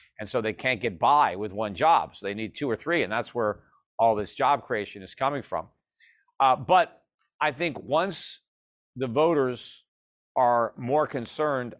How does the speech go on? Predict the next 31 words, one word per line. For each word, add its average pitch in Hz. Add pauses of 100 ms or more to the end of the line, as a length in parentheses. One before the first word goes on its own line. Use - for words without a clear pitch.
about 120
something 107
else, 117 (240)
then 113 (120)
that's 123
when 113
the 110
central 110
banks 110
are 104
going 104
to 98 (340)
pivot, 123
or 104
the 95
Fed, 110 (720)
and 110 (380)
try 127
to, 110 (140)
you 123
know, 87
prop 120
things 104
up, 156
except - (420)
it's -
not 196
gonna 156
work 165
this 147
time, 107